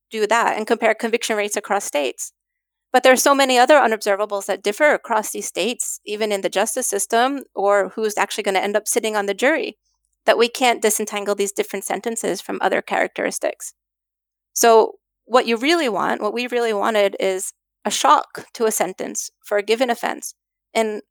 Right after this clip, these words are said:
because of, you know, that comparison across states, we really want that to be in, in a single jurisdiction or sim-, very similar jurisdictions, at least to hold all these other things constant. Uh, so we need to find a large enough shock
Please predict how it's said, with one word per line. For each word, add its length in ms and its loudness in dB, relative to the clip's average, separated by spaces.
because 360 0
of, 140 -2
you 80 -2
know, 100 2
that 140 0
comparison 420 0
across 280 -2
states, 340 -4
we 80 -6
really 260 -2
want 240 -4
that 140 -4
to 100 -6
be 120 -4
in, 180 -8
in 120 -2
a 40 -2
single 300 0
jurisdiction 720 -2
or 160 4
sim-, 320 0
very 220 4
similar 420 -2
jurisdictions, 580 -4
at 100 -2
least 200 -4
to 80 -2
hold 220 -4
all 140 4
these 140 -4
other 200 -4
things 280 -8
constant. 520 -8
Uh, 140 0
so 140 0
we 80 4
need 120 0
to 100 2
find 200 2
a 60 2
large 260 6
enough 180 -2
shock 420 -2